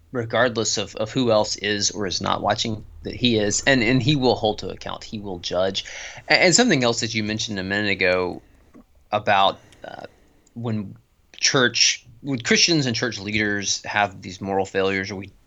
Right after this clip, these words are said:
don't measure up and we, we do act in hypocritical ways, that we lose the trust of, of other people who are following us and who are watching. And that has before, in my own life, you know, I'm say I've,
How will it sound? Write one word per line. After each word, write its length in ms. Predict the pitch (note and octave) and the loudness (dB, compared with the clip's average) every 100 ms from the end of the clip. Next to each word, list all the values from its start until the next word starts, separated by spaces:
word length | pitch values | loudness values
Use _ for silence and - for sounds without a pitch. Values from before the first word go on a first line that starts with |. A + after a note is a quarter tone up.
| _ _ | _ _
don't 240 | - G#2 G2 | -2 0 0
measure 340 | G2 G2 F2+ | -2 -4 -2
up 160 | F2 F2 | 0 0
and 100 | G2 | -2
we, 120 | F#2+ | -6
we 140 | E2 G2+ | -6 -10
do 260 | G2 G2+ - | -6 -4 2
act 280 | F#2 F#2+ | 2 2
in 60 | F#2 | -4
hypocritical 460 | G2 - - G2 E2+ | -12 -12 -12 -8 -2
ways, 280 | F#2 F#2+ - - - | 0 0 -2 -6 0
that 120 | A#2+ | 0
we 120 | A2 | 0
lose 440 | F#2+ F#2+ A#2 A#2+ | -2 -2 0 0
the 80 | A#2 | -2
trust 420 | F2 - G2 - | -4 0 0 0
of, 200 | - F2+ - | -2 -4 -6
of 180 | - G2+ | -10 -6
other 160 | F#2+ F2+ | -6 -6
people 400 | - F#2+ F2 F2 | -8 -8 -6 -6
who 220 | F#2+ F#2 | -6 -4
are 120 | - | -6
following 600 | F#2+ - F#2+ G2+ F#2 E2 | -8 2 4 4 2 -2
us 220 | E2+ F2 - - - - | 0 -2 -2 -14 -16 -8
and 100 | F#2+ | -4
who 120 | G2 | 2
are 100 | F2+ | 2
watching. 560 | E2+ F2 F#2+ - D#2+ E2+ - - - | 2 2 4 2 -2 -8 -16 -20 0
And 360 | A#2 A#2 G#2+ A2 | 2 4 2 4
that 300 | C3 F#3 - | 4 4 4
has 260 | C3+ A2+ | 0 0
before, 420 | A2 G2 - A#2 - | -4 -12 -8 -8 -6
in 140 | A2+ | -6
my 140 | A2 F#2+ | -6 -6
own 240 | G2 C3 | -6 -6
life, 400 | F2 E2+ E2+ - _ _ _ _ - | -6 -8 -8 -12 _ _ _ _ -10
you 100 | A2+ | -6
know, 100 | F2+ | -4
I'm 180 | G#2 - | -4 -4
say 240 | - G#2+ | 2 4
I've, 100 | F#2+ | 2